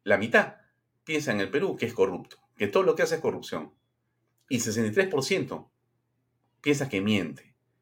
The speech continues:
Bien complicado, ¿ah? Bien complicado. Y ahora, si usted me dijera, "Mira, lo que pasa es que hay un buen manejo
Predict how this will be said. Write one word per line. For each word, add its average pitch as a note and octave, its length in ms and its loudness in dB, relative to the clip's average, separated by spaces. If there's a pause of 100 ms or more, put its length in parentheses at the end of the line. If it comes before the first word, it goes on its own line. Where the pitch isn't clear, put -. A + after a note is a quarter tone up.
(220)
Bien G3+ 160 6
complicado, F3 560 2
¿ah? - 200 -10 (760)
Bien E3 160 4
complicado. A#2 460 4
Y A#2 160 0
ahora, A2 280 10
si A2+ 100 -4
usted E3 180 0
me F3+ 100 2
dijera, C3+ 400 6
"Mira, A2 180 6
lo F#2 120 2
que G#2 100 2
pasa F3 260 0
es D#3+ 80 -10
que B2 220 2
hay C3+ 300 6 (280)
un C3 200 2
buen C#3+ 200 4
manejo A#2+ 580 0